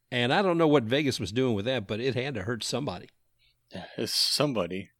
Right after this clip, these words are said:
Speaker 2: Of course, still don't know why you're betting spring training, but <laughs> hey, if, if you're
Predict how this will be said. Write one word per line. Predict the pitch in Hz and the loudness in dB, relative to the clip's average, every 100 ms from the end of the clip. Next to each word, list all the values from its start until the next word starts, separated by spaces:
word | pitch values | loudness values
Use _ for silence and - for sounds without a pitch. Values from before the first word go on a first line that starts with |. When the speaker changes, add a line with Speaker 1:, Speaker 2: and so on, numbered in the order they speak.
| _ | _
Speaker 2:
Of | 101 | -8
course, | - 117 - | -2 -2 -2
still | - - - 92 | -6 -8 -4 -2
don't | 92 | 0
know | 98 | 0
why | 104 107 | 0 2
you're | 107 | 2
betting | 101 104 107 | 2 0 0
spring | - 113 | -2 -2
training, | 104 110 113 90 | 0 0 0 -4
but | 85 85 - _ 294 - | -4 -4 -6 _ -12 -4
<laughs> | 214 - - - _ | -2 -2 -4 -6 _
hey, | - 87 | -6 -4
if, | 95 - | -4 -6
if | 107 - | -8 -2
you're | 104 | -4